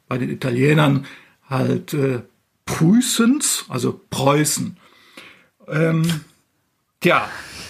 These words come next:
jetzt kam ich immer noch nicht weiter, weil wo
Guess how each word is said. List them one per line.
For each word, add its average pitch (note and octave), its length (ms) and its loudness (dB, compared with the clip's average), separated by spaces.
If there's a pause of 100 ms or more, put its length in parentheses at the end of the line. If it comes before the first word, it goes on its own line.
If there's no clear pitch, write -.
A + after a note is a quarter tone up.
(520)
jetzt - 180 -2
kam A#3 200 4
ich G#3+ 120 2
immer D4+ 200 2
noch A3+ 100 2
nicht F3+ 220 0
weiter, B2 500 -2 (260)
weil D#3+ 420 0 (340)
wo D#3+ 380 -2